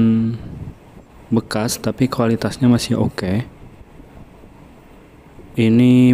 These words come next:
berada di, eh, Provinsi Yala. Saya telah sampai di Provinsi Yala. Terkadang saya juga beli pakaian-pakaian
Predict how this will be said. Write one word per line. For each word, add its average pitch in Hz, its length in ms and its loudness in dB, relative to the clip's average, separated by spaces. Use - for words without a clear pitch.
berada 113 400 0
di, 98 640 0
eh, 92 460 -6
Provinsi 113 880 -2
Yala. 117 400 0
Saya 113 240 -4
telah 107 160 -2
sampai 107 400 -4
di 101 80 0
Provinsi 101 560 -4
Yala. 92 240 -2
Terkadang 117 320 0
saya 123 160 0
juga 110 240 4
beli 110 240 2
pakaian-pakaian 110 1040 -2